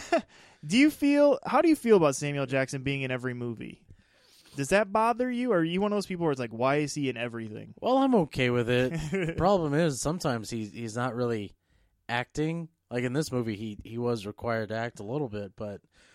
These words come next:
Speaker 2: sometimes it's like, it's like he's just <laughs> there to remind people that he's still around. It's like, it's like somebody should just tell him, "Hey, we all know who you are.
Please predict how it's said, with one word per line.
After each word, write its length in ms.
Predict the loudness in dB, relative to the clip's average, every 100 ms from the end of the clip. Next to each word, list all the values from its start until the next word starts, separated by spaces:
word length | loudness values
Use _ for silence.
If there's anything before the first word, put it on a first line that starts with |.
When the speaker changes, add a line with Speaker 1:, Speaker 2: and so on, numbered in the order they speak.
| _
Speaker 2:
sometimes 580 | -8 -6 -2 -2 -2 -4
it's 220 | -6 -6 -4
like, 500 | -2 -4 -8 -20 _ _ _ _ _ _ -14
it's 180 | -8
like 160 | -6 -6
he's 200 | -6 -8
just 380 | -4 -4 -4 -6
<laughs> 220 | -8 -4
there 160 | -4 -4 -8 _ _ _
to 100 | 0
remind 460 | 2 2 2 2 2
people 320 | 0 2 2
that 80 | 4
he's 180 | 2 0
still 260 | -2 0 2
around. 360 | 2 2 0 -2
It's 100 | -4
like, 140 | -6 -8 -20 -20 -20 -20 -12
it's 500 | -10 -10 -10 -8 -4
like 160 | -4
somebody 260 | -4 -4 -4
should 80 | -4
just 140 | -6
tell 260 | -6 -4 -4
him, 120 | -6 _ -20 -20 _ _ _ _
"Hey, 200 | 0 0
we 160 | 2 2
all 120 | 2
know 160 | 2
who 120 | 0 0
you 180 | 0
are. 300 | 0 0 -2